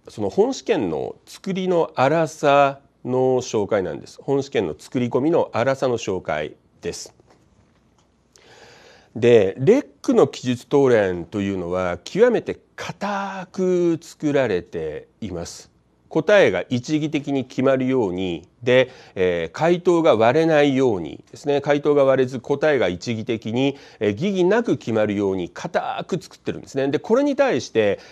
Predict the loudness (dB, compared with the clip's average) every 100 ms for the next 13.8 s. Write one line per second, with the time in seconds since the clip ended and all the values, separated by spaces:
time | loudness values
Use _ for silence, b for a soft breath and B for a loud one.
0 | B B _ -2 0 2 4 4 4 2
1 | 2 2 2 0 0 2 4 4 4 4
2 | 2 2 2 2 4 4 2 2 -4 -2
3 | -4 -4 -6 -6 -4 2 2 0 B B
4 | -4 0 -2 0 0 0 -4 0 4 4
5 | 2 0 -4 -6 0 2 2 -2 -4 -4
6 | -6 -8 -8 -10 -14 _ _ -4 -4 -4
7 | -6 -8 -6 0 0 0 -4 -6 -8 -8
8 | -8 -6 -4 -4 -6 b b b _ -12
9 | -6 -6 -8 -20 -6 -2 -2 -2 -4 -4
10 | -10 -8 -6 -6 -8 -8 -8 -8 -8 -4
11 | -2 -2 -2 -6 -12 -6 -4 -4 -6 -8
12 | -8 -8 -10 -14 -10 -10 -10 -10 -6 -2
13 | -2 -4 -10 -10 -8 -4 -6